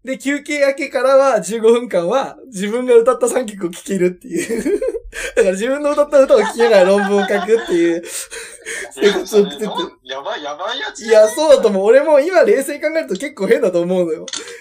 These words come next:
Speaker 1: だけど、なんかもうそれが変だってことが分かんなくなっちゃうぐらい、あのー、結構しんどい状況だったんだよね。だから。で、で、これなんでこの話を、このゾーンに、これってさ、トークゾーンでしても良さそうな話じゃん。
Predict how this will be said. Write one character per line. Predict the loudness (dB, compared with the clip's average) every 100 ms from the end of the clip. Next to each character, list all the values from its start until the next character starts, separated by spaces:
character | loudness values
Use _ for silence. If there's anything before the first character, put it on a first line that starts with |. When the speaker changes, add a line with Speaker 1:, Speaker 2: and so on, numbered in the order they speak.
| -6
Speaker 1:
だ | -2 0
け | 0
ど、 | 0 0 -2
な | -2
ん |
か | -2 -2
も | -2
う |
そ | -4
れ | -2 0
が | -2
変 | -2 -2
だ | -2
っ | -2
て | -6
こ |
と | -4
が | 0
分 | 0 0
か | -2
ん |
な | -2
く | -2
な | -2
っ | -2
ち | -2
ゃ |
う | 0
ぐ | 0
ら | -2
い、 | -4 -8 -12 -18 _ -8
あ | -4
の | -2 -2 0 0 -2
ー、 |
結 | -4 -4
構 | -4
し | -4
ん | -6 -6 -2
ど | 0
い | 2
状 | 0
況 | 0 2
だ | 2
っ |
た | 2
ん | -12
だ | -12
よ | -12
ね。 | -10
だ | -10
か | -10
ら。 | -16 -18 -20 -20 _ _ _ _ _
で、 | -4 0 0
で、 | 0 -4 -4
こ | 0
れ | 0
な | 0 0
ん |
で | -2
こ | 0
の | 0
話 | 2 0 0
を、 | 2 2 0
こ | 0
の | 0 0
ゾ | 0
ー |
ン | -2 -4
に、 | -6
こ | -4
れ |
っ | -4
て |
さ、 | -4 -4 -4
ト | -4 -4
ー | -2
ク | -2
ゾ | -2
ー |
ン | -4
で |
し | -2
て | 0
も | 0
良 |
さ | 0
そ | -2
う | -2
な | -2
話 | -4 -6 -8
じ | -12
ゃ |
ん。 | -14